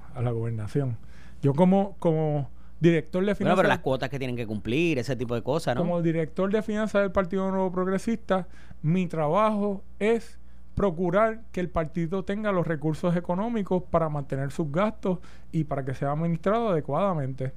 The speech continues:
Speaker 1: ¿verdad? Como todos saben, los partidos tienen unos gastos administrativos de oficina,
Speaker 2: ¿Y cómo llegan
Speaker 1: de
Speaker 2: esos, y
Speaker 1: salario.
Speaker 2: cómo llegan esos fondos ahí?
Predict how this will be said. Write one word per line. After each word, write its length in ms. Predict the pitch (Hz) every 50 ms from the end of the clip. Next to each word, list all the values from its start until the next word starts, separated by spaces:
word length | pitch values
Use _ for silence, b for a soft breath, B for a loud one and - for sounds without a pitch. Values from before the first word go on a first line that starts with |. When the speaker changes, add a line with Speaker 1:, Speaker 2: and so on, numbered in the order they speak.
| -
Speaker 1:
¿verdad? 240 | 135 127 135 196 226
Como 200 | 226 180 147 135
todos 240 | 147 143 151 165 160
saben, 260 | - 220 247 247 208
los 80 | 175 165
partidos 400 | - - 139 131 151 151 151 -
tienen 200 | 190 202 214 214
unos 220 | 214 214 202 170
gastos 460 | 147 190 214 214 - - 185 175 170 B B B B B B B
administrativos 760 | - 151 156 156 147 147 - 143 127 127 185 208 196 180
de 60 | 151 139
oficina, 560 | 123 - 120 107 - 160 202 220 208 190 180
Speaker 2:
¿Y 20 |
cómo 220 | 180 147 156 165 165
llegan 260 | 165 165 156 165 165
Speaker 1:
de 60 | 160
Speaker 2:
esos, 120 | 156 147
y 40 | 165
Speaker 1:
salario. 340 | 175 175 214 226 226 208 202
Speaker 2:
cómo 140 | 185 180 170
llegan 280 | 160 170 165 165 170
esos 220 | 165 147 - 160 -
fondos 260 | 156 151 151 156 151
ahí? 220 | 147 147 127 131